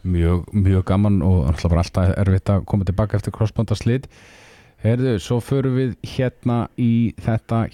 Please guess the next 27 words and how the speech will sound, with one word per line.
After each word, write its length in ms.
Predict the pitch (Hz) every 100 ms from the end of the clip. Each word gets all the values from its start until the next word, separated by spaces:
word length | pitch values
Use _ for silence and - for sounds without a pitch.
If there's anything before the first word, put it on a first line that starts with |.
| -
hér 280 | 117 117 -
næst. 380 | 104 95 - -
Viktor 300 | 113 - 117
Gísli 460 | - 113 - 117 - -
Hallgrímsson, 840 | 110 113 - 110 101 - 73 76
hann 200 | 87 101
meiðist 400 | 107 120 127 120
á 80 | 120
olnboga 540 | 107 135 131 127 120 -
gegn 320 | 120 113 -
Celestad 800 | - 123 120 120 - 120 139 - 123
í 60 |
frönsku 460 | 117 123 - 131 123
deildinni 460 | - 120 107 104 113 127
í 100 | 117
vikunni. 380 | 117 113 107 123
Þú 140 | 117 127
ræddir 260 | 135 - 127
við 100 | 120
hann, 160 | 98 95
Yngvi. 440 | 52 107 95 113 - - - - - -
Hver 160 | 110 101
svona 160 | 117
staðan 460 | 104 123 123 117 110
á 20 |
honum 460 | 113 117 110 107 92
er? 220 | 107 -